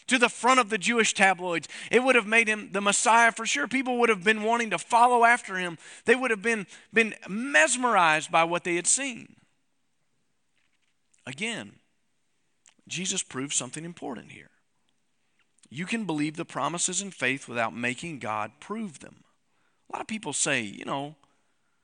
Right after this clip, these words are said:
"I just need God to give me a sign." He did. It's an empty tomb. That's the sign. Well, if God could just give me a sign. No, no, that is the sign.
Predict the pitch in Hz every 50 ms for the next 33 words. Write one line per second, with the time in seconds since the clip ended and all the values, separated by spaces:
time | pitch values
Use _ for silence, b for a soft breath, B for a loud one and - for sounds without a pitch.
0 | _ _ _ _ _ _ _ _ _ - - - - 262 226 226 208 151 151 160
1 | 151 139 135 131 143 143 139 135 117 110 - - - 131 117 98 90 - _ _
2 | _ _ _ _ _ _ _ _ _ _ _ _ _ _ - 226 233 254 262 220
3 | 110 107 95 _ _ _ _ - - - 175 170 170 170 - 214 - - 269 311
4 | 269 190 - - _ _ _ _ _ _ _ _ _ _ _ _ _ _ _ _
5 | - - 202 208 - - 254 - - 240 247 247 180 107 - - _ _ _ _
6 | _ _ _ _ _ _ _ _ _ _ _ _ _ _ _ _ _ _ _ _
7 | - - - 185 - 277 285 - - 294 330 302 - 285 233 269 - - - 285
8 | 233 254 233 202 - - - 294 339 320 - 113 101 - - - b b b b
9 | b b b b b - - - - _ - 240 247 226 277 262 294 339 302 247
10 | 247 220 - - 190 139 107 98 76 -